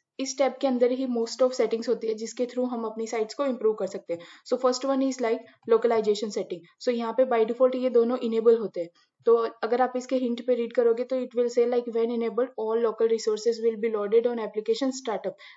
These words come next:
The application start will be slower, but then all page could be opened much faster।" So like, कैसा होता है कि अगर ये इनेबल होता है, तो जब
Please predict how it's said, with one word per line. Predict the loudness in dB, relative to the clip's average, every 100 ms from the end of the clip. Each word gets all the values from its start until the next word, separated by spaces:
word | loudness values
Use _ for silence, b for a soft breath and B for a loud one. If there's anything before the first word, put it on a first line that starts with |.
| -2
The | 0
application | 0 -4 -2 -2 0
start | 0 0 -2
will | -4
be | -6
slower, | -2 0 0 -2 -2
but | -4 B B -2 2
then | 2
all | 2 2 2 2 -4 0
page | 0 2 -4 -8 -14 -20 _ -4
could | -2
be | -2 -4 B -6 -4
opened | 2 2 2 2
much | 0
faster।" | 0 -6 -6 -10
So | -12 -18 _ 2
like, | 2 0 -4 -2
कैसा | 4 4
होता | 4
है | 4
कि |
अगर | 4 4
ये | 2 0
इनेबल | 2 2 2
होता | 2 2
है, |
तो | 2
जब | 2